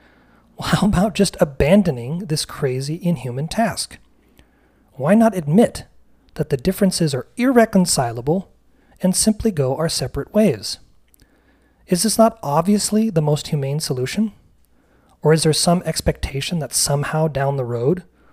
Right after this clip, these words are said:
we'll all be reconciled? How? To the contrary, it's only going to get worse.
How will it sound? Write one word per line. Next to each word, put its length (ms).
we'll 140
all 260
be 160
reconciled? 760
How? 420
To 100
the 80
contrary, 580
it's 220
only 260
going 220
to 80
get 160
worse. 420